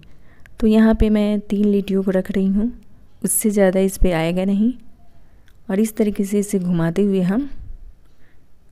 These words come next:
सेक लेंगे। तो देखिए, और दूसरी तरफ मैंने कढ़ाई को भी गर्म होने के लिए रखा है।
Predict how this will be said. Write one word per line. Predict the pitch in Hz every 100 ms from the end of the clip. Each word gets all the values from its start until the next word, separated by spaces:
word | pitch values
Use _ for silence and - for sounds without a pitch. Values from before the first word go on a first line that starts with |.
| -
सेक | - 170 151
लेंगे। | 156 165 165 156 180 - - - - - - - -
तो | 165
देखिए, | 165 156 202 240 - - - - - - - -
और | 214
दूसरी | 190 196 - 240
तरफ | 233 240 233 - 208
मैंने | 196 196 202 202 - - 196 180 - - - - - -
कढ़ाई | 190 180 180
को | 196
भी | 202 202
गर्म | 196 196 202
होने | 202 202
के | 202
लिए | 202 202
रखा | 202 202 214
है। | 220 262